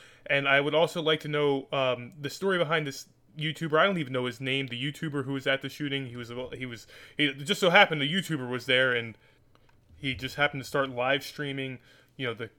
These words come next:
the carnage. And, um, so, so when people were being killed inside the store, instead of this guy running for help or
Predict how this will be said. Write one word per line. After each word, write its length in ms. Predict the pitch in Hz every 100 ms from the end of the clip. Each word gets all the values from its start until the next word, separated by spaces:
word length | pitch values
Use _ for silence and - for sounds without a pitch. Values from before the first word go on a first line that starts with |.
| _
the 80 | -
carnage. 640 | - 156 160 135 120 -
And, 240 | 143 127 120
um, 260 | 117 113 - - - _
so, 320 | - 151 139 -
so 260 | - 147 135 - 160
when 160 | 156
people 260 | 175 214 165
were 100 | 151
being 260 | 156 139
killed 320 | 127 - 160 139
inside 400 | 131 139 127 113
the 60 |
store, 520 | - 151 143 131 117 - _ _ _ -
instead 340 | 139 - 180
of 180 | 165 135 - _ _
this 140 | 156 -
guy 220 | 151 135
running 360 | 127 147 151
for 160 | 139 135
help 380 | 123 160 202 - _ _ _ _
or 580 | 143 131 123 120 117